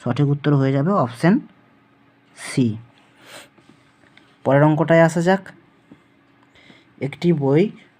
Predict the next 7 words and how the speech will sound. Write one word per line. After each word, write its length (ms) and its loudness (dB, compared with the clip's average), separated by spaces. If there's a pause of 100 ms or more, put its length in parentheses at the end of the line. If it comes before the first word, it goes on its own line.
(100)
দুশো 260 -4
আশি 280 -4
টাকায় 320 -2
বিক্রি 440 -6
করে 260 -4 (1600)
কুড়ি 160 0
পার্সেন্ট 400 0